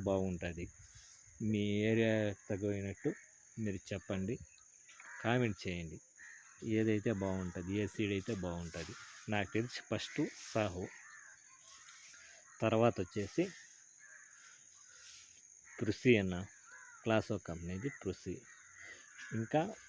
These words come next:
వీడియో చేస్తాను, ఏమన్నా కొత్త సీడ్లు వచ్చింటే కానీ కనుక్కొని ఏది బాగుందనేసి కనుక్కొని మరీ చెప్తాను. ఇప్పుడైతే నేనైతే ఒక తా-, చూసినాను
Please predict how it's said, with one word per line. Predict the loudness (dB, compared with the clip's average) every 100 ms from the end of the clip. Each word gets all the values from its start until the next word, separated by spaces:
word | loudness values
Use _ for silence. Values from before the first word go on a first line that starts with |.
| -2 4
వీడియో | 6 6 4
చేస్తాను, | 0 -2 -4 -4 -6 -10 -18 -20 -18 -8 -2
ఏమన్నా | 0 2 0 0
కొత్త | 0 0
సీడ్లు | 0 2 2
వచ్చింటే | 0 -4 -2 -2 -2
కానీ | -2 -4 -8 -20 -20 -20 -20 -10 -6 0
కనుక్కొని | 2 2 2 4 6 6
ఏది | 6 6
బాగుందనేసి | 6 6 4 2 2 0 0 -2 -2 -18 -20 -20 -20 -20 -20 -20 0 6
కనుక్కొని | 6 6 8 8 8 8
మరీ | 10 10 6 -10 -20 -20 -20 -20 -20 -4
చెప్తాను. | -2 -2 -2 -2 0 -2 -6 -14 -20 -20 -20 -18 -18 -16 -12 -4 -2
ఇప్పుడైతే | 4 6 8 6 4 4 -4 -12 -20 -18 -18 -20 -20 -8
నేనైతే | 0 2 2 2 4 4
ఒక | 4
తా-, | 2 2 0 0
చూసినాను | 0 0 -2 -2